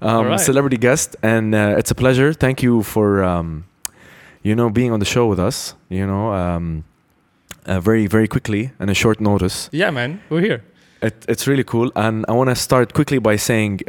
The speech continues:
Speaker 1: you have a very strong beard game.
Speaker 2: Thanks, man. Thank you.
Speaker 1: <laughs> Can
Speaker 2: I'm
Speaker 1: you
Speaker 2: very, I'm very, I'm very proud of my beard.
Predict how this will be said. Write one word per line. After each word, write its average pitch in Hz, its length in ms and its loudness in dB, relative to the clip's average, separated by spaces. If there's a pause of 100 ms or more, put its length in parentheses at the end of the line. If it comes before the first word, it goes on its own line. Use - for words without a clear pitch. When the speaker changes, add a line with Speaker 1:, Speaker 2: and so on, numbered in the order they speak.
Speaker 1:
you 107 120 0
have 113 160 -2
a 107 60 0
very 107 260 2
strong 104 340 -2
beard 85 280 0
game. 78 240 -4 (340)
Speaker 2:
Thanks, 123 260 -6
man. 113 220 -6 (640)
Thank 147 220 -4
you. 120 140 -4 (320)
Speaker 1:
<laughs> - 160 -2
Can 175 140 4
Speaker 2:
I'm 156 60 2
Speaker 1:
you 175 80 2
Speaker 2:
very, 165 160 4
I'm 156 160 0
very, 170 260 2
I'm 151 120 -2
very 165 180 2
proud 147 200 0
of 123 60 -4
my 123 80 -2
beard. 117 320 -4